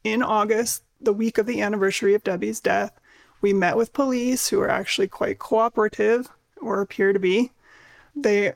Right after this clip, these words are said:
seem to be very much on board with our efforts and very much willing to accept any information or tips that we send their way. So it's nice to have <laughs> a positive working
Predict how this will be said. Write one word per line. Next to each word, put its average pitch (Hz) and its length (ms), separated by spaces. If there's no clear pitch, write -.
seem 208 360
to 202 80
be 196 140
very 190 220
much 196 260
on 254 180
board 240 240
with 240 100
our 247 140
efforts 226 500
and 190 600
very 202 220
much 214 240
willing 214 300
to - 160
accept - 360
any 190 200
information 202 600
or 185 80
tips - 520
that 202 120
we 190 140
send 180 260
their 175 140
way. 180 260
So 208 260
it's 190 160
nice 208 280
to 254 100
have 208 600
<laughs> 202 100
a 247 80
positive 202 480
working 196 420